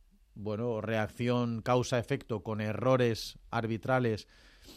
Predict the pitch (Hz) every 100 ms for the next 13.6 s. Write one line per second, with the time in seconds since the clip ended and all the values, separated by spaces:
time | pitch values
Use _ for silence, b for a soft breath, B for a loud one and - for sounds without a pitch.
0 | B _ - _ _ _ - - - -
1 | 110 104 110 117 117 117 113 120 110 113
2 | 123 131 135 113 127 120 117 113 131 120
3 | 113 117 113 120 117 104 101 - - -
4 | 104 123 131 147 143 131 101 120 113 110
5 | 110 110 117 104 147 123 113 117 123 131
6 | 123 120 110 127 123 123 117 104 104 131
7 | 123 B B B 110 127 135 156 - 151
8 | 160 B B B 120 127 123 120 127 143
9 | 147 135 139 135 - 139 180 175 160 160
10 | 165 156 160 b b b b 113 131 135
11 | 127 131 127 117 135 139 127 123 120 113
12 | 143 135 123 113 107 107 117 117 170 175
13 | 165 156 151 156 160